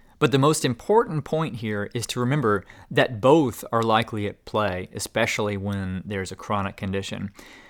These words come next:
And both need to be accounted for if we're trying to treat it. As you might imagine,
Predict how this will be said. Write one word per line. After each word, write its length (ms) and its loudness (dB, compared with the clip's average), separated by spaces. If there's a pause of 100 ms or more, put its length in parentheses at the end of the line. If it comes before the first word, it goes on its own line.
(160)
And 300 0
both 460 6
need 240 0
to 60 -2
be 160 -2
accounted 420 0
for 420 0
if 160 -8
we're 100 -4
trying 340 0
to 80 -8
treat 320 -2
it. 100 -8 (320)
As 160 4
you 80 4
might 200 6
imagine, 520 6